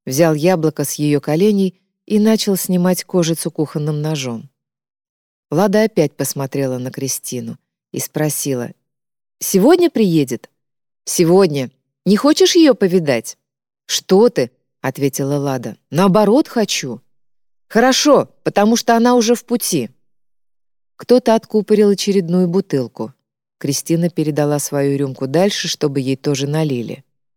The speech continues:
"Вызвала такси, приедет к нам от родителей". Я говорю: "Все кровати заняты", а она: "Мол, мне и на полу хорошо". "Она симпатичная?" спросил двоюродный брат Кристины.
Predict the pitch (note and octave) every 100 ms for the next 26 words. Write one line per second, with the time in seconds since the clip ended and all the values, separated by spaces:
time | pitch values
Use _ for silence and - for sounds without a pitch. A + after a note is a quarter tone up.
0 | _ _ _ _ E3 C4 B3 C4 C4 C4
1 | C4 - A3+ F3 E3 G3+ C4 A#3+ G#3+ A3
2 | A#3 G3+ G3+ G#3+ G#3 G#3 F3+ - A#2+ A2
3 | _ _ _ _ _ _ _ F3 G3 F#3
4 | G3+ G3+ G3 - B3+ C4 C4+ D4+ A3+ F3
5 | F3+ A3 D#3 C#3 A2+ - _ _ D#3+ G3+
6 | C4 D#4+ - _ _ _ - A3+ C4 C#4
7 | E4 E4 G3 F3+ E3 G#3+ C4 A3 G#3 G3
8 | - E3+ D#3+ _ _ _ _ _ _ -
9 | D#3+ G#3 G#3+ A#3 G#3 A#3 D4+ F4+ - C#4+
10 | E3+ C3 _ - - C#3 C#3+ D#3 C#3 D3+
11 | D#3+ D3 C#3 C#3+ C3+ C#3 - C#3+ C#3 -
12 | C3+ A#2+ -